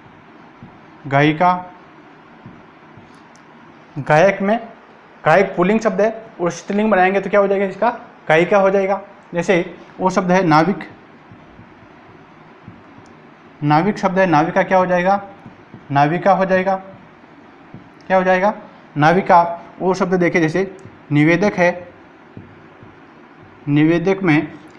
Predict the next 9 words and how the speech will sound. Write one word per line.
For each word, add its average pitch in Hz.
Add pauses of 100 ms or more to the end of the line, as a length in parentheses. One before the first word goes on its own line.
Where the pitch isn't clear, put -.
(140)
इक्का 190
जोड़ेंगे 185
तो 185
क्या 185
हो 185
जाएगा? 180 (920)
निवेदिका 160
हो 170
जाएगा। 175